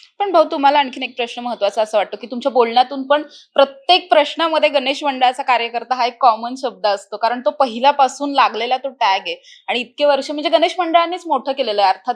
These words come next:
गणेश मंडळाचा कार्यकर्ता ते आमदारपर्यंतचा हा सगळा प्रवास आहे.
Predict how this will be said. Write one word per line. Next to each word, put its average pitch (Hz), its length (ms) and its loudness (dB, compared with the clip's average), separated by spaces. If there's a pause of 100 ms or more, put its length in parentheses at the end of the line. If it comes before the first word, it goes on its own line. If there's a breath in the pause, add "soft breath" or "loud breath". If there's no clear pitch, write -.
गणेश 226 240 -6
मंडळाचा 220 340 0
कार्यकर्ता 214 520 -2
ते 294 80 0
आमदारपर्यंतचा 247 920 0
हा 262 100 0
सगळा 226 260 0
प्रवास 208 440 2
आहे. - 160 -6